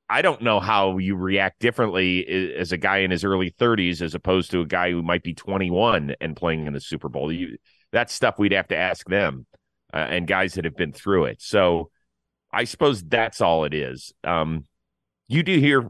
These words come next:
from so many guys that once the game starts, you just kinda settle in and you realize it's a football game. It's no longer the Super Bowl.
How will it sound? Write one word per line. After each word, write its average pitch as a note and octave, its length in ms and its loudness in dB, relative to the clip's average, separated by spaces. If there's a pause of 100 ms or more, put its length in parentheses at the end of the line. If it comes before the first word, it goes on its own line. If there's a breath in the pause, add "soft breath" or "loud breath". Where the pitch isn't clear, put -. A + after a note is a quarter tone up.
from G#2+ 160 -2
so A#2+ 180 0
many G#2+ 200 0
guys F#2 400 0
that F2 120 -2
once A2 380 -4
the G#2 100 -2
game F2+ 380 -2
starts, - 500 -2
you E2+ 80 -6
just F#2 160 -8
kinda G2+ 220 -4
settle G2 420 0
in G2+ 160 2
and D#2+ 120 -2
you D#2 100 -4
realize E2+ 380 2
it's - 100 -16
a C#2+ 60 -12
football C#2+ 400 0
game. B1+ 220 -8 (280 loud breath)
It's - 180 -4
no B2+ 140 2
longer A2 340 2
the - 140 -4
Super - 460 0
Bowl. C2+ 260 -4